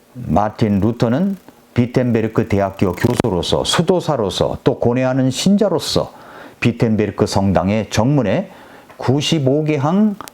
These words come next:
반박문을 붙입니다. 이날은 가톨릭 교회의 모든 성인의 날을 기념하는 성직 중심 대축일 전날이었습니다.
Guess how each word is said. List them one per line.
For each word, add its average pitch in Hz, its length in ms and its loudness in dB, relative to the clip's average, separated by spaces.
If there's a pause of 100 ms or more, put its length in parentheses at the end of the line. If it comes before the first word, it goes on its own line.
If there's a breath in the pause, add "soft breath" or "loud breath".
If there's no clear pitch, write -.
(100)
반박문을 113 960 2
붙입니다. 92 600 0 (640 loud breath)
이날은 120 400 0
가톨릭 135 460 0
교회의 95 440 2
모든 120 440 2
성인의 147 640 0
날을 110 360 -2
기념하는 107 600 0 (360 loud breath)
성직 165 720 0
중심 127 500 0
대축일 185 800 0
전날이었습니다. 95 920 0